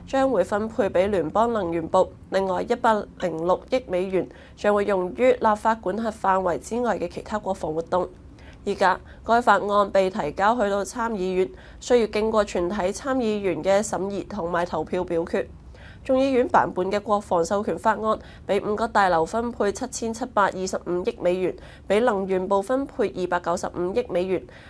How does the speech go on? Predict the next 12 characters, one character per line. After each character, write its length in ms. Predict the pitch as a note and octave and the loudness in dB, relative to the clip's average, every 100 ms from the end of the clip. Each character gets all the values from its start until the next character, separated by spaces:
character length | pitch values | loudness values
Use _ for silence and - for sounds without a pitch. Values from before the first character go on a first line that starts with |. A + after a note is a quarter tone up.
| - | -6
另 220 | A#3 A#3+ B3+ | 0 2 4
外 180 | B3+ | 2
四 180 | B3+ C4+ | 2 0
億 240 | C4+ D#4 - | 0 -2 0
美 140 | F#3 | 0
元 180 | F#3+ F3 | 2 0
用 160 | F3+ F3+ | 0 0
於 100 | A#3+ | -2
國 160 | B3+ G#3+ | -2 -2
防 220 | G#3+ G#3 | 0 0
部 160 | F3+ | 0
之 180 | F3 A3 | 0 0